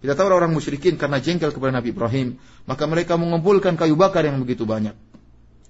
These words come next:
Lalu mereka menyalakan api yang sangat besar. Setelah itu mereka melempar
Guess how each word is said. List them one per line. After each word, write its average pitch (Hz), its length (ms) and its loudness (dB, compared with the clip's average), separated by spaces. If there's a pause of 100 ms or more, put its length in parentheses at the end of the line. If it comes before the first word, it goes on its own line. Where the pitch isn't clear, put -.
Lalu 135 180 -2 (140)
mereka 185 160 -2
menyalakan 185 480 -2
api 202 320 -2
yang 170 40 -4
sangat 180 280 -2
besar. 139 320 0 (560)
Setelah 165 320 -4
itu 185 160 -2
mereka 190 240 -4
melempar 185 640 -2